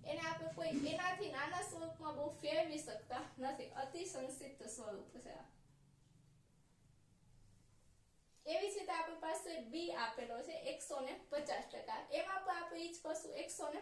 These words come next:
પચાસ ટકામાં. તો કે એકસો ને પચાસ ટકા છે, ટકાની નિશાની દૂર કરવા માટે છેદમાં લખશું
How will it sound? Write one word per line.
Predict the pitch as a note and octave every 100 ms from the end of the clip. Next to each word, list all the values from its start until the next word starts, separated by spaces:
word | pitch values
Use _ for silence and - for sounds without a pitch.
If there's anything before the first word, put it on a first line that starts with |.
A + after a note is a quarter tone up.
| -
પચાસ | D4 D4+ D4+ E4
ટકામાં. | C#4 C4 A#3+ A#3+ - - - - - -
તો |
કે | - -
એકસો | - E4 - F#4
ને | F4 D4+
પચાસ | D4+ D4+ E4+ G4
ટકા | D4+ C4+ B3+
છે, | B3+
ટકાની | - C#4+ D4 E4+ E4+ D#4+
નિશાની | D4 - D4+ C4+ C4+ A3+
દૂર | D4+ F4
કરવા | F#4 B3+ B3 A#3+
માટે | C4 D4 C4 C#4+
છેદમાં | - C4 B3+ C#4 A#3+
લખશું | G3+ G#3+ - -